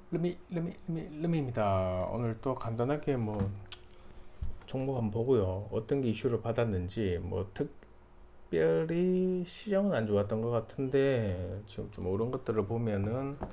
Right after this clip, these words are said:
덕산테크피아가 보면 지금 얘네들이 이 차 전지와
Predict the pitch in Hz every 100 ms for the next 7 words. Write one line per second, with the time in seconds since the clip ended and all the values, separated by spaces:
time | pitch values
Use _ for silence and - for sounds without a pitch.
0 | - - - - - - - - - -
1 | 151 190 190 185 170 - 139 135 113 107
2 | 101 101 113 117 104 92 90 87 92 -
3 | - 101 101 98 101 107 110 110 107 117
4 | 123 113 120 - 151 127 107 101 101 110
5 | 98 82